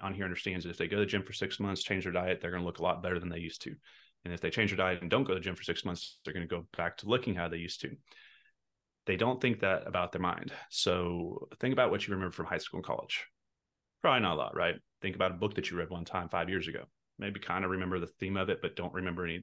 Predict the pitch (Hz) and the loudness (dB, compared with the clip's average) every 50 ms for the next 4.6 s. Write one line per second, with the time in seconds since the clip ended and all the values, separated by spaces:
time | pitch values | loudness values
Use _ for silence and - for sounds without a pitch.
0 | - - 113 104 101 90 85 87 90 90 85 82 - - 53 - - - - _ | -8 -10 -2 0 0 2 2 2 0 0 0 -2 -4 -6 -6 -10 -14 -20 -20 _
1 | _ - - - - - - - _ - - - 107 101 98 98 95 92 92 92 | _ -20 -20 -20 -20 -20 -20 -16 _ 0 4 6 6 6 6 6 6 6 6 4
2 | 90 92 92 - - - - - - - - - - _ _ _ _ _ _ _ | 4 2 2 0 -2 -4 -4 -6 -10 -14 -16 -18 -18 _ _ _ _ _ _ _
3 | _ - - - - - - _ _ _ 98 95 95 92 95 101 117 123 - 143 | _ -12 -10 -10 -10 -12 -18 _ _ _ 0 0 2 2 2 2 2 2 2 2
4 | 123 117 113 - - - - 95 95 90 - - | 4 4 4 2 0 2 4 4 4 4 0 -4